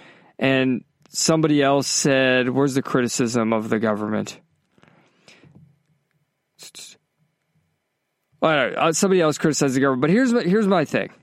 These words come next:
I think this story perfectly shows how when people say charity,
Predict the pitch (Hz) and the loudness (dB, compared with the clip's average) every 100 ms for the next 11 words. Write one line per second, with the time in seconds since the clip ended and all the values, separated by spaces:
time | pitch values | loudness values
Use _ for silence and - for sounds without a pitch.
0 | _ _ _ _ _ _ _ _ _ _ | _ _ _ _ _ _ _ _ _ _
1 | _ _ _ _ 160 208 233 269 240 240 | _ _ _ _ 0 2 2 0 0 -4
2 | - - 151 226 - - 208 185 151 - | -12 -6 -2 0 0 0 2 2 0 0
3 | 175 196 220 220 190 - 135 135 170 190 | 0 2 0 0 0 0 0 2 2 -2
4 | - - - - _ - 170 165 147 139 | -6 -14 -20 -20 _ -2 0 2 2 0
5 | - - - _ _ _ _ _ _ _ | -6 -20 -20 _ _ _ _ _ _ _
6 | _ _ _ - 156 - 220 214 262 - | _ _ _ -2 0 0 -2 0 0 0
7 | 196 - - 120 143 165 208 190 | 0 0 0 2 2 2 0 -2